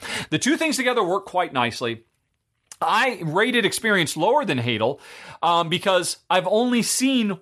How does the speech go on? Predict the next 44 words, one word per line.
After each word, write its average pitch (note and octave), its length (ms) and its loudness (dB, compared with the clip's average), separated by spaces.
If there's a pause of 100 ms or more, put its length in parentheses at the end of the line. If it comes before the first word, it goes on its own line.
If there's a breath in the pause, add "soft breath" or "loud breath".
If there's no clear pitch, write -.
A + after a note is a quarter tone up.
one B3 300 0
tiny A#3+ 300 0
chapter A#3+ 380 0
of C3 80 2
it, A#2+ 80 -8
so G3+ 100 -2
it's F#3+ 80 -4
kinda A3+ 240 0
hard A#3 320 0
for G#3 80 -10
me G3+ 100 -4
to F3+ 80 -2
say A3+ 360 0 (180 loud breath)
how G3 260 0
is G#3 80 -2
it F3+ 60 -8
going G3+ 160 0
to F#3 120 2
evolve. G#3+ 540 0 (960 loud breath)
I'm, D3+ 300 0 (180)
uh, D3 320 2
like D3+ 300 0
Hadal, G#3+ 480 0 (280)
I'm B2 220 -2
excited. F#3 640 0 (180)
I'm D3+ 320 2
cautiously F3 600 -2
optimistic, F#3 720 -2 (200 loud breath)
but C3+ 160 0
I D#3 60 2
haven't E3+ 260 0
seen G#3+ 280 -2
enough. A2+ 400 -2
So F#3 320 -2 (160 loud breath)
I'm C#3 100 0
rating A3 300 0
it A#3 100 2
at A3+ 60 0
eleven. F3 400 2
I'm B2+ 180 0
rating C3+ 240 0
Hadal A3+ 380 0
at A3 80 -6
ten, D3+ 400 0